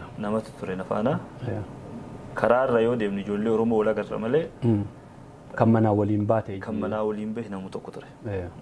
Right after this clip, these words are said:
Speaker 1: Yeah.
Speaker 2: Bu'aa bayii hundaa kana keessa immoo dabartee Gibxii geesse.
Speaker 1: Yeah.
Speaker 2: Achi gaafa geesse hoo haala akkam ture?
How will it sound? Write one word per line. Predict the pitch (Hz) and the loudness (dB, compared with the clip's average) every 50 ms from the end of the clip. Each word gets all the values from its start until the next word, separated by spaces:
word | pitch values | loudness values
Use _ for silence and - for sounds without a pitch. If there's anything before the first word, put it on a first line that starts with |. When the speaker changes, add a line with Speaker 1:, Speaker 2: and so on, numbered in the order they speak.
| 98 98 | -8 -6
Speaker 1:
Yeah. | 98 95 92 92 - - - - - - - 123 117 127 | -6 -6 -6 -8 -12 -16 -18 -18 -10 -6 -2 2 6 8
Speaker 2:
Bu'aa | 123 139 147 151 | 8 8 8 6
bayii | 160 180 214 | 6 6 6
hundaa | 233 233 214 226 202 190 | 6 6 6 6 4 4
kana | 196 180 151 135 | 4 4 4 4
keessa | - 147 147 143 - 160 | 4 2 0 2 2 0
immoo | 151 160 151 | 0 2 2
dabartee | 151 143 120 110 104 - - 123 131 131 127 131 127 - - - - - - - - 127 | 2 2 2 2 0 0 -2 -2 0 0 -2 -4 -6 -10 -12 -18 -20 -20 -18 -12 -8 -4
Gibxii | 120 113 - - 127 110 | -4 -4 0 0 2 2
geesse. | 117 107 98 - - - - - - - - - - | 2 2 0 -4 -10 -18 -20 -20 -20 -20 -20 -18 -16
Speaker 1:
Yeah. | 101 95 92 95 | -12 -4 0 2
Speaker 2:
Achi | 127 127 - - 139 | 2 2 0 0 2
gaafa | 139 135 131 117 127 | 2 2 2 2 0
geesse | 120 123 120 110 - 120 | -2 -2 -2 -2 -2 -2
hoo | 117 107 | -2 0
haala | 110 110 110 110 113 | 0 0 -2 -2 -4
akkam | - - 110 101 | -6 -8 -8 -8
ture? | 104 - - | -10 -10 -14